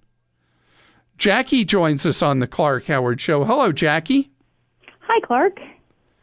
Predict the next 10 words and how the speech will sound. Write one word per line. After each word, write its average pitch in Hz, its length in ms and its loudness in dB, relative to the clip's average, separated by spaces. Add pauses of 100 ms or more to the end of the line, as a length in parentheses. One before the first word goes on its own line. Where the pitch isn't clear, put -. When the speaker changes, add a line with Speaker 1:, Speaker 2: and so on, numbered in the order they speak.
(340)
Speaker 1:
Jackie, 220 600 0
Speaker 2:
Hi. 320 200 -2 (840)
Speaker 1:
I 196 160 0
cannot 208 440 0
believe 202 380 0
what 165 120 -2
you're 165 160 0
calling 151 440 0
me 143 160 2
about. 139 500 0